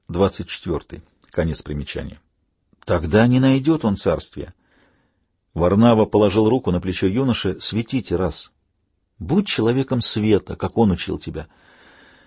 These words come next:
В глазах Терраса появились слёзы. «Постараюсь, брат», — ответил он, кивнув и почтительно поклонившись. «Не беспокойся, я позабочусь о нём». «Знаю».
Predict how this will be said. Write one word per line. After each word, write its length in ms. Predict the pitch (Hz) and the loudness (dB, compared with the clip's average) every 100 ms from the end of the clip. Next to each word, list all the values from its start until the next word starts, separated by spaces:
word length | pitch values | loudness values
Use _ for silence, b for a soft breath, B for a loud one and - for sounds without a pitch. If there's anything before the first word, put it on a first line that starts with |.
| b | b
В 100 | - | -8
глазах 380 | 71 110 113 135 | 2 4 4 2
Терраса 380 | - 120 131 - | 4 6 4 2
появились 400 | 120 113 113 98 | 0 0 2 0
слёзы. 480 | - 131 127 95 76 _ _ _ | 0 0 2 -2 -4 _ _ _
«Постараюсь, 520 | - - 113 113 113 82 | -12 -4 0 2 0 -2
брат», — 340 | 87 92 - - | -2 -2 -4 -10
ответил 420 | 82 107 120 110 | -4 -2 0 2
он, 160 | 101 | 2
кивнув 560 | - 95 82 110 131 - | 0 -4 0 0 0 -8
и 160 | - 95 | -10 -6
почтительно 640 | 95 87 - 104 98 90 | -4 -4 -6 -4 -2 -2
поклонившись. 680 | 87 98 95 90 - 80 - B B B | -2 -2 0 -2 -4 -12 -14 B B B
«Не 140 | 107 104 | -2 0
беспокойся, 600 | 98 104 - 80 - 90 | 0 -4 -2 -4 -2 -4
я 100 | 95 | -2
позабочусь 540 | 95 104 95 - - | 0 2 0 -4 -8
о 60 | 76 | -8
нём». 220 | 73 - _ _ _ _ - | -8 -12 _ _ _ _ -10
«Знаю». 480 | 71 87 113 107 | -4 0 0 -2